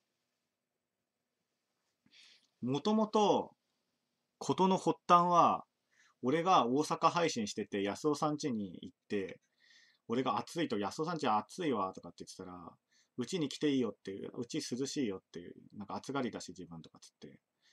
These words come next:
「泊まり来ていいよ」って言ってくれたの。まあでもその時行かなかったんだけどね。あの時行ってりゃよかったな。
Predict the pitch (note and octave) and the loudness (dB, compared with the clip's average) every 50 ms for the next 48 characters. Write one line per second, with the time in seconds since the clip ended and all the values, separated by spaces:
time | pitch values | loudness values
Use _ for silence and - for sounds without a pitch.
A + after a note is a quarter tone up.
0 | _ _ _ _ _ - - A#2+ C#3 D3 D#3 D3+ - - - B2+ G2+ F#2 E2 - | _ _ _ _ _ -8 -4 -2 -2 -2 -2 -4 -4 -2 -2 -2 -2 -4 -8 -12
1 | - F2 - - G#2 A2+ A2+ A2 A2 F2 F2+ F#2+ F#2+ G2+ F2+ - F#3+ G#3 G3+ D#3 | -16 -16 -12 -10 -6 -6 -4 -6 -6 -8 -10 -10 -10 -10 -10 -8 -6 -6 -4 -4
2 | A2 G2 - C#3 D#3 F3+ G3 - - - - F2 D#2 - - - - - - - | -6 -6 -6 -6 -6 -4 -4 -6 -8 -8 -10 -16 -16 -16 -20 -20 -20 -20 -20 -20
3 | _ _ _ _ _ _ - A2 D#3+ G3+ D4+ C4 E3 G#2 G2 - A3 D4 D#4 - | _ _ _ _ _ _ -4 -2 -2 -2 -4 -4 -4 -6 -4 -4 -2 -2 -2 -2
4 | A#2 G#2 G2+ - G#2+ F#2 F#2+ G2 F#2+ F#2+ - | -2 -4 -4 -6 -8 -8 -8 -8 -8 -10 -12